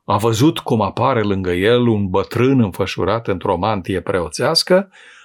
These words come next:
și, rotind o spadă deasupra capului, i-a poruncit să se supună îndemnurilor Sfântului Episcop. Realitatea istorică s-ar putea să fie aceea că,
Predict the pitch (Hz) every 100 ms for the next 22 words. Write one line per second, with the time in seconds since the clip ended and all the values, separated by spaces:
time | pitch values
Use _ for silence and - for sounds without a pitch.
0 | _ _ - 147 143 143 - 185 196 135
1 | 120 - - 139 135 104 101 92 - 101
2 | 107 - 160 - 185 180 180 - - -
3 | - 135 123 113 98 87 160 - 123 -
4 | 110 - 147 147 110 92 95 117 110 104
5 | 98 101 98 90 - - 101 95 95 92
6 | 85 85 - 67 - - _ _ _ _
7 | _ _ _ _ _ _ _ _ _ _
8 | _ _ - - 139 143 208 220 147 -
9 | 196 196 175 160 151 139 170 160 135 -
10 | 165 107 - 147 170 - 123 120